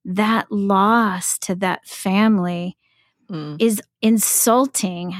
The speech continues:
Speaker 1: to me to sweep over with, "Well, the devil meant it for evil,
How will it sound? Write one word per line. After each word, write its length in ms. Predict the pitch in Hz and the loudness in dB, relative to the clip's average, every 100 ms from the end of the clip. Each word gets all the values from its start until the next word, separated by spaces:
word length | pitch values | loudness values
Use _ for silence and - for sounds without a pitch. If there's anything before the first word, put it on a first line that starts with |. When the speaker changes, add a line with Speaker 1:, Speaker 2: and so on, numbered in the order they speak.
| 190 | -8
Speaker 1:
to 140 | - | -6
me 600 | 175 180 175 180 185 190 - _ | -4 -6 -6 -6 -4 -6 -10 _
to 120 | - | -6
sweep 560 | 190 - - 196 220 214 - | -2 -2 -2 0 0 -2 -4
over 680 | 202 208 185 185 180 196 208 _ | 0 0 -2 -4 -4 -6 -8 _
with, 580 | - 185 185 180 180 - _ _ _ | -8 -2 0 0 -2 -6 _ _ _
"Well, 80 | - | -8
the 100 | 180 | -6
devil 340 | 180 196 220 247 | 0 2 4 4
meant 200 | 240 233 | 4 2
it 80 | |
for 140 | - 226 | 0 -6
evil, 560 | - 220 196 185 185 | -2 -2 0 0 -2